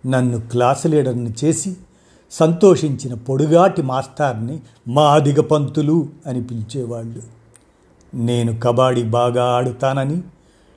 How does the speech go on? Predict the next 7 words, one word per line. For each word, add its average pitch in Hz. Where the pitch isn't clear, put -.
టీములో 185
చేర్పించిన 135
గమండ్లోళ్ల 135
మాస్టారు 139
నాకు 123
బాగా 117
ఇష్టం. 123